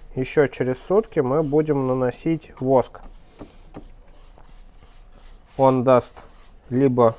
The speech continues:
матовость, либо блеск. Посмотрим, там два типа воска есть.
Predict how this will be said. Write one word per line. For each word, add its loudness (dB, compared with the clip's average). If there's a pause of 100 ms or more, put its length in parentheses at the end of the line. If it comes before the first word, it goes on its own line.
(120)
матовость, 2 (120)
либо 2
блеск. 0 (140)
Посмотрим, -2
там -6
два 0
типа -4
воска -2
есть. -6